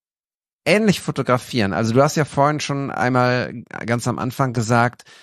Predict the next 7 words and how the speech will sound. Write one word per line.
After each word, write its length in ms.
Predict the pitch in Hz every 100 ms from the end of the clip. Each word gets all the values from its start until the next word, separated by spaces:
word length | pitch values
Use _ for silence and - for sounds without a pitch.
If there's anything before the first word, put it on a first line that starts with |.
| _
es 180 | - 98
gibt 220 | 143 -
da 100 | 131
so 100 | 113
eine 380 | 123 120 117 107 _ _ _ _ _
Community. 880 | - 131 131 156 147 - 110 95 92 _ _ _ _ _ _ _ _ _ _ _
W-, 460 | 120 101 117 123